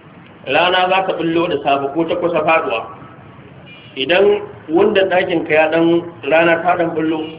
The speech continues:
ba kana ganin wasu ƴan abubuwa suna yawo ba, ta yadda wa'annan abubuwan idan ka kai tafka kana kamowa.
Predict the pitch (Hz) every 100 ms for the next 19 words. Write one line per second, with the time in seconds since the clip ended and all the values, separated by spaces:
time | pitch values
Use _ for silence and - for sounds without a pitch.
0 | - - - - - - - 117 147 170
1 | 196 180 175 180 180 175 175 180 180 180
2 | 180 170 - 175 165 170 156 165 165 -
3 | - - - - - - - - - 165
4 | 196 175 165 156 165 180 196 190 196 196
5 | 156 156 175 185 185 185 175 180 185 185
6 | 185 190 170 170 175 175 165 165 -